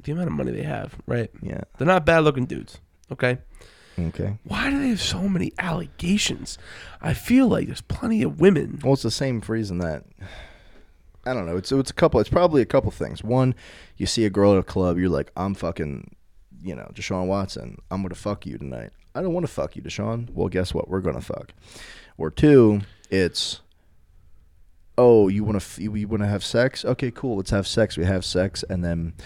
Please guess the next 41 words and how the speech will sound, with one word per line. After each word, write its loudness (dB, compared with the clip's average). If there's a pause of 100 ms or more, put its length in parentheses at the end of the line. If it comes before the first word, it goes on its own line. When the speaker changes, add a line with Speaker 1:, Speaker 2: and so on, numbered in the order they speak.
(240)
Speaker 2:
that -2
chick -2
lies 0
and -6
says, -4
Speaker 1:
Yeah. 0
Speaker 2:
"He 2
raped 2
me." -6 (220)
You -2
know, -2
so 2
it's 0
a 2
bunch 0
of -4
different -2
factors -2
that -4
go 0
into -2
these -8
kind -4
of -10
things. -2
Speaker 1:
Yeah. 4
Speaker 2:
So 4
I 0
don't 0
know 2
what's 0
happening. -2
I -2
haven't -2
heard -2
anything -4
about -6
it. -6 (340)
I -2
haven't 4
heard 0